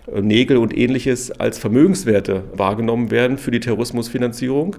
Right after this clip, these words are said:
Dass also, wenn man diese sammelt, aufbewahrt, dass das dann vielleicht nicht nur eine Vorbereitung einer schweren staatsgefährdenden Gewalttat ist, sondern möglicherweise auch als Terrorismusfinanzierung strafbar sein kann.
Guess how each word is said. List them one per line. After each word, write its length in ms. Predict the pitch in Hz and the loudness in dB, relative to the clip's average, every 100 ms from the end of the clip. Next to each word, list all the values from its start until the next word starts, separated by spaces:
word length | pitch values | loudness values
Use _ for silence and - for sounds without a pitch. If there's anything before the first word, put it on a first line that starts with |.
| - - - | -12 -20 -14
Dass 180 | 120 - | -10 -6
also, 240 | 92 110 107 | -4 -2 -2
wenn 120 | 110 | 0
man 120 | 110 | 0
diese 400 | 113 117 110 101 | 0 4 4 4
sammelt, 540 | 90 101 131 143 - | 2 0 2 0 2
aufbewahrt, 800 | 98 139 - 143 107 110 123 123 | 2 2 -2 -4 0 2 2 0
dass 120 | 110 | -6
das 220 | - 107 - | -4 -4 -2
dann 260 | 110 110 - - | -2 -2 -8 -12
vielleicht 240 | - 107 117 | -4 -2 -2
nicht 160 | 117 | 0
nur 100 | 135 | 2
eine 140 | 101 107 | 2 0
Vorbereitung 560 | - 139 135 120 123 | 2 4 6 4 4
einer 320 | 95 110 110 - - - - | 0 0 0 -4 -18 -20 -12
schweren 360 | - 113 120 | -2 0 2
staatsgefährdenden 720 | 117 - 107 - 120 123 110 104 | 0 0 -2 -2 -6 -2 0 0
Gewalttat 440 | 95 98 120 135 | 0 0 0 -2
ist, 160 | 131 117 | -4 -2
sondern 200 | 113 107 | -2 0
möglicherweise 580 | 113 131 104 107 113 - | -2 -2 0 0 0 -4
auch 100 | - | -4
als 220 | 104 - | -6 -2
Terrorismusfinanzierung 1300 | 117 117 - 127 117 - 107 104 - 117 101 95 | 2 4 4 4 0 2 2 2 2 0 2 0
strafbar 500 | - - 98 92 98 | -2 -4 -4 -4 -6
sein 240 | 95 85 87 | -6 -8 -10
kann. 240 | - 95 | -14 -16